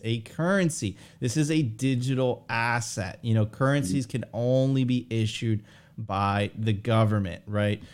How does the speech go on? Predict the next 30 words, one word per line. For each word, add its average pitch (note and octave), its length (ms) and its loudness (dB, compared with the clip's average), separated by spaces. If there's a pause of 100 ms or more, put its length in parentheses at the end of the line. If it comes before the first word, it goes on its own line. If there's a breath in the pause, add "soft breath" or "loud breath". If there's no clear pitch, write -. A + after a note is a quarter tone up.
(300 loud breath)
Um, B2 480 2
and B2 480 2
more, E3+ 600 2 (380)
more D3+ 280 4
crazy D#3 480 2
stuff C3+ 280 0
coming C3 240 0
out B2+ 100 2
of A#2 60 0
the - 80 -2
I A#2+ 160 2
R A2+ 80 2
S A2 160 -2
as G#2 100 -6
well. C#3+ 280 4
For A#2+ 120 -6
anyone C3+ 320 2
who's A2+ 160 2
not A#2 140 2
American, B2 480 0
this A2 160 0
is, A2 160 0
it A2 160 0
stands A2+ 260 0
for A2+ 120 -6
the G#2+ 80 0
Internal G#2 540 -2
Revenue A2 340 2
Service. G#2+ 420 0
It - 60 -20